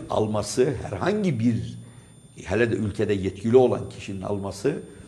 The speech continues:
benim kanaatime göre mümkün değil. Onun için bu bir darbe girişimidir. Ancak başarılı olamamıştır. Başarılı olamamasının sebebini ben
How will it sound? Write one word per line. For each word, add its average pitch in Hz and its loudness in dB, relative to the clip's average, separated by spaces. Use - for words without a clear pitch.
benim 120 2
kanaatime 101 -2
göre 95 2
mümkün 117 2
değil. 120 2
Onun 151 4
için 117 0
bu 104 0
bir 113 0
darbe 101 4
girişimidir. 123 2
Ancak 135 2
başarılı 117 4
olamamıştır. 113 2
Başarılı 196 6
olamamasının 139 6
sebebini 120 2
ben 156 0